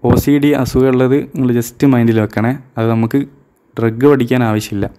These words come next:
ഇനി അടുത്തത് എന്താണ്, അവർ, ഏ, സെറ്റ്, സെറ്റായി. ഓക്കെ, അതിന് സെറ്റായി എന്നുള്ളത് എന്തായി,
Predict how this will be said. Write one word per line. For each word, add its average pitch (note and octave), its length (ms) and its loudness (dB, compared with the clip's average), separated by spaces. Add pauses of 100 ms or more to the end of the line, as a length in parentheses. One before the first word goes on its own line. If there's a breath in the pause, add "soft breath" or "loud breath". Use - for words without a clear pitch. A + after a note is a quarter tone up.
(1400 loud breath)
ഇനി C#3+ 120 6 (160)
അടുത്തത് B2+ 340 2
എന്താണ്, A#2 320 0 (1120 soft breath)
അവർ, B2+ 180 4 (680)
ഏ, B2+ 40 2 (260)
സെറ്റ്, A#2 220 -2 (300)
സെറ്റായി. A#2+ 480 0 (1040 soft breath)
ഓക്കെ, C#3+ 180 0 (260)
അതിന് B2+ 240 2 (460)
സെറ്റായി C#3 680 0
എന്നുള്ളത് B2+ 420 2 (220)
എന്തായി, A2+ 340 0